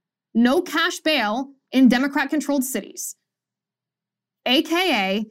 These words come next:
Democrats and Democrat policies are hurting people. And it's not difficult to see why. It's not because of guns.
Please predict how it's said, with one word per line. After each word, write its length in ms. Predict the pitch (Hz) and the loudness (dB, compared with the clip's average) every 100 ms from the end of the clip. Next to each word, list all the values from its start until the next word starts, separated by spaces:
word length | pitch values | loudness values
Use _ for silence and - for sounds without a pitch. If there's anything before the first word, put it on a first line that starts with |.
| _ _ 214 | _ _ 4
Democrats 960 | 196 262 370 370 247 208 247 - - - _ _ - | 6 4 2 -2 -2 -2 -2 -6 -10 -12 _ _ 0
and 220 | 277 220 | 4 4
Democrat 560 | 240 262 269 277 - | 4 0 -2 -4 -4
policies 800 | - - 269 214 - 151 - - - _ _ | -8 -4 -2 -4 -6 -10 -12 -14 -14 _ _
are 100 | 254 | -4
hurting 540 | 254 - 285 311 277 214 | -4 -4 -2 0 0 -2
people. 420 | 233 - - - _ _ _ _ _ _ _ _ - | -6 -10 -12 -18 _ _ _ _ _ _ _ _ -4
And 100 | 262 | -2
it's 120 | 262 | 0
not 220 | 349 427 | -2 -2
difficult 440 | 415 427 - 277 - | -4 -4 -4 -4 -2
to 80 | |
see 180 | 247 277 | 0 2
why. 220 | 240 220 131 | 2 0 -4
It's 140 | - | -4
not 160 | 240 294 | -2 0
because 240 | 339 349 | -2 -2
of 120 | 359 | -2
guns. 480 | 240 208 220 277 - | 0 0 0 -4 -8